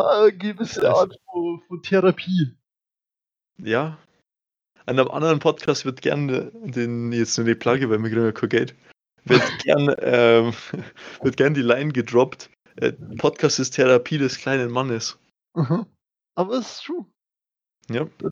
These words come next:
Speaker 1: ich jetzt einfach mal behaupten.
Speaker 2: Ist nice.
Speaker 1: Ja, genau, und eigentlich kann man da nicht mehr dazu sagen.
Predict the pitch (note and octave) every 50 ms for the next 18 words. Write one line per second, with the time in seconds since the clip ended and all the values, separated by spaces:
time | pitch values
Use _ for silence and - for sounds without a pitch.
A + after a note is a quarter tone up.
0 | - D#3 D3+ - - D3 D3 C3+ C#3 C3+ C#3 C3+ C3+ C3+ C3+ B2+ C3 D3 - E3
1 | D#3+ E3+ - _ _ - - - - - - - - _ - - - A#2 A2+ A2
2 | - - _ _ _ _ _ _ _ _ _ _ _ - F3 F3 G3 F3+ A3+ A3+
3 | A#3+ A3+ G#3+ E3 D3+ C#3 B2+ A#2 - - - _ _ _ - - - - - -
4 | C3 D3+ E3 F3+ F#3+ F#3 D#3+ - - - F3+ F#3 G3 F#3+ F3+ F3 F3+ F3+ F3 E3+
5 | E3+ E3+ D#3 - - - - E3 E3+ F3 E3 E3 _ - F3+ D#3 - - E3+ G3+
6 | A#3 A3